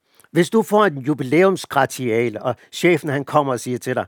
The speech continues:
"Værsgo, her er tyve års løn," så vil du aldrig finde på at sige, "Åh, det var da også så lidt." Nej, selv den, som har fået lidt indsigt i evangeliet, har fået en ufattelig værdi.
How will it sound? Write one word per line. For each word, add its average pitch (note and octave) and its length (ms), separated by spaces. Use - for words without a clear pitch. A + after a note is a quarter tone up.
"Værsgo, C#3+ 400
her C#3 100
er C3 60
tyve C3+ 360
års G#2+ 240
løn," A2+ 220
så F3+ 100
vil F#3+ 80
du - 80
aldrig G3+ 300
finde G#2 180
på C3 140
at A2+ 60
sige, G#2 220
"Åh, G2 260
det A#2+ 100
var G#2+ 60
da - 80
også - 160
så - 120
lidt." D#2 560
Nej, F#3 420
selv G#3 400
den, G3 220
som E3+ 180
har D#3+ 120
fået E3+ 380
lidt G#3 280
indsigt G3 520
i E3+ 180
evangeliet, D#3 600
har E3+ 120
fået F3 400
en F#3+ 260
ufattelig F#3+ 720
værdi. G2+ 400